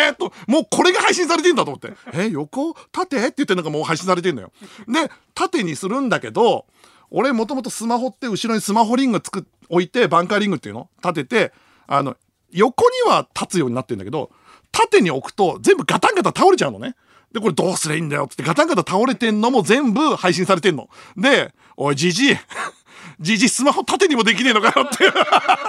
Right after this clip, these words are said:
<laughs> で、毎回ミクチャーやってるけど、これ全部プロの人がやってくれてるから、やり方わかんないわけよ。で、まあ、もうどうしたらいいんだよと思って、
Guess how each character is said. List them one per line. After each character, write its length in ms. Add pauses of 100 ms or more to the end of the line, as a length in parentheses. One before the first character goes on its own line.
<laughs> 720
で、 60
毎 240
回 180
ミ 140
ク 80
チ 80
ャ 60
ー 20
や 80
っ 40
て 80
る 80
け 80
ど、 200
こ 100
れ 80
全 160
部 80
プ 140
ロ 100
の 80
人 120
が 40
や 80
っ 40
て 100
く 40
れ 60
て 80
る 80
か 80
ら、 260 (360)
や 160
り 80
方 180
わ 160
か 180
ん 60
な 60
い 100
わ 60
け 80
よ。 120 (320)
で、 160
ま 200
あ、 120
も 160
う 40
ど 80
う 140
し 40
た 60
ら 60
い 20
い 40
ん 40
だ 60
よ 60
と 60
思 80
っ 40
て、 200